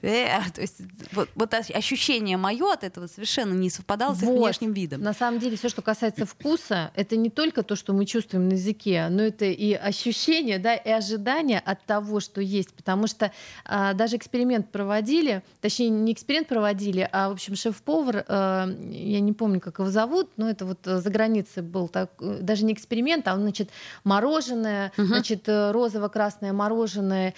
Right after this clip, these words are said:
Speaker 2: и все, значит, стали пробовать, и причём к этому повару в ресторан ходили, прям его обожали, обожали, и все такие: "Э!" Ну, как, <laughs> а почему? Потому что они все ждали, что, что это будет, э,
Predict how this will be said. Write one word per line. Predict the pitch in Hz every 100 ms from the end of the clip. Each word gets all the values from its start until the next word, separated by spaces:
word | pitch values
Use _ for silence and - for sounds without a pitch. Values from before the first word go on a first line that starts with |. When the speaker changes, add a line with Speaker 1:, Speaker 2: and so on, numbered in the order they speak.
| - -
Speaker 2:
и | 208
все, | 233
значит, | 214 214
стали | - 208 214
пробовать, | 262 330 269 214 202
и | 190
причём | 214 233 214
к |
этому | 202 208 214
повару | 240 233 202 185
в |
ресторан | 190 - 202 208
ходили, | 196 196 190 226 196
прям | 185 185
его | 185
обожали, | 190 202 202 196
обожали, | 190 196 202 277 262
и |
все | 196 190
такие: | - 285
"Э!" | 180 220 220 185 -
Ну, | 240 262
как, | 247 - - -
<laughs> | - -
а | - 214 -
почему? | 247 - 285 294
Потому | 208 208 220
что | 247
они | 240
все | 226 240
ждали, | 233 285 302
что, | - 226
что | - 330
это | 330 240
будет, | 202 202 175 -
э, | 202 202 190